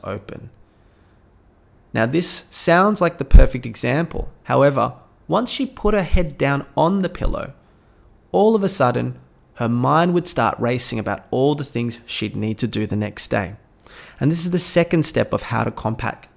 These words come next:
combat sleep latency. So once your head is on the pillow, it's very normal for you to start to feel more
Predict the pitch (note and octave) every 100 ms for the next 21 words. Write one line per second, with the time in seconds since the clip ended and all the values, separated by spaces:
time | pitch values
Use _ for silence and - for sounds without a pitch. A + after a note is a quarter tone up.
0 | _ - A#2 A2+ A2+ - - - - -
1 | B2 - _ _ - - - - - -
2 | - _ _ _ _ _ _ - - -
3 | - - _ - - C3 - C#3 F#3 C4
4 | - - - E3+ C#3+ F#3 F3+ D#3+ F3+ G#3
5 | G3+ D#3+ C#3 B2 A#2+ A#2 D3 F3 F#3 G3
6 | D#3+ C#3 C#3 C#3 C#3 C3 A#2+ A2+ - -
7 | - - B2 B2 C3 - - - - A#2
8 | A2+ A2+ A2 G2+ G#2 G#2